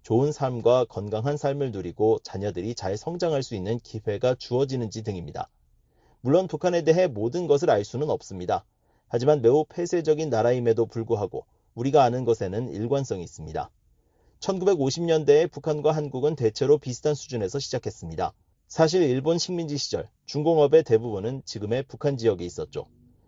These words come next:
적어도 천구백칠십 년대까지는 북한이 한국보다 앞서 있었다고 볼 수 있습니다. 그러나 현재 한국은 평균적으로 북한보다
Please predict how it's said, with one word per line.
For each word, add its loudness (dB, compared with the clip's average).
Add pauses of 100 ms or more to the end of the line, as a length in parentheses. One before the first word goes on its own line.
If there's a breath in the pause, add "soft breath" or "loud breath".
(100)
적어도 2
천구백칠십 -2
년대까지는 4
북한이 -2
한국보다 0
앞서 -2
있었다고 -2
볼 -2
수 -12
있습니다. -12 (500)
그러나 2
현재 2
한국은 -2
평균적으로 -4 (120)
북한보다 0